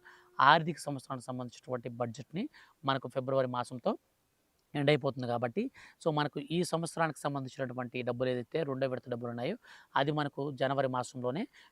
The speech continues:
వేసేయడానికైతే రాష్ట్ర ప్రభుత్వం మరియు కేంద్ర ప్రభుత్వాలు కూడా గుడ్ న్యూస్ చెప్పాయి. మొత్తంగా మనకు సంక్రాంతి లోపు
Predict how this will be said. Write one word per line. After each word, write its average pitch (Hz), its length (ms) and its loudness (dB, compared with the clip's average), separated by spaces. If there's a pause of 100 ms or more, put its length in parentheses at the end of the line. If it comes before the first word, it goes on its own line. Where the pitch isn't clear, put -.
వేసేయడానికైతే 131 760 0
రాష్ట్ర 131 320 0
ప్రభుత్వం 127 380 -6
మరియు 123 220 -2 (100)
కేంద్ర 123 260 -4
ప్రభుత్వాలు 117 400 -8
కూడా 131 160 2 (360)
గుడ్ 135 200 -2
న్యూస్ 143 160 -4
చెప్పాయి. 151 260 -2
మొత్తంగా 180 420 0
మనకు 160 300 -2 (320)
సంక్రాంతి 160 520 2
లోపు 143 260 0